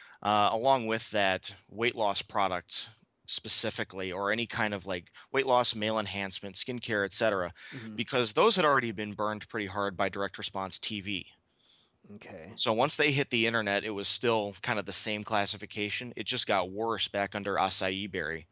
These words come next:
Speaker 2: Mm-hmm.
Speaker 1: And that was, that was a free-for-all for a long time. There were a lot of people doing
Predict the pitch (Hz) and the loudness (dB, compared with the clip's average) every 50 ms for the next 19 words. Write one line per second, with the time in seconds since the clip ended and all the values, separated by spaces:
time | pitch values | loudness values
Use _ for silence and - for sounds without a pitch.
0 | _ - - 131 - - 110 101 117 110 - - 101 101 101 98 98 98 90 87 | _ -20 -18 -16 -14 -14 -12 -12 -12 -12 -8 -6 -4 -4 -4 -6 -10 -12 -6 0
1 | 120 117 117 113 113 110 104 98 - - - - - 120 113 110 101 104 98 - | 2 2 2 2 0 -2 -2 0 -2 -2 -2 -2 0 0 0 -2 -4 -8 -8 -8
2 | - 131 135 123 - - 110 101 101 98 98 - - 104 101 95 98 98 95 - | -6 -6 -6 -6 -6 -6 -6 -4 -2 -4 -4 -4 -6 -6 -6 -4 -4 -6 -6 -6
3 | 98 95 98 95 95 98 95 95 98 101 101 101 101 98 - 110 110 101 98 98 | -6 -6 -6 -6 -6 -6 -4 -2 0 2 4 4 4 2 -2 -8 -10 -8 -8 -8
4 | 90 104 98 95 95 92 92 90 | -6 -6 -4 -4 -6 -6 -8 -10